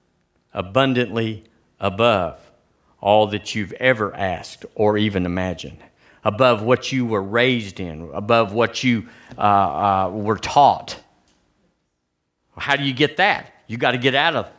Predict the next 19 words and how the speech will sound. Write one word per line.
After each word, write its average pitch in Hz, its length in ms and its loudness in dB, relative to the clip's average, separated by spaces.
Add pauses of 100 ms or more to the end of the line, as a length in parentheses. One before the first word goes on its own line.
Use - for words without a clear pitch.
(120)
your 110 100 -8
thinking 165 420 -2
and 101 200 -4
get 127 160 2
into 120 240 2
the 104 80 -4
Word. 123 400 2 (480)
'Cause 123 160 0
the 120 100 0
Word 180 460 2
does 127 180 -2
not 135 240 -2
conform 160 480 -2
to 113 80 -2
man's 143 460 0
thinking 110 420 -6
or 101 60 -6
man's 131 420 -2
limitations. 101 760 -6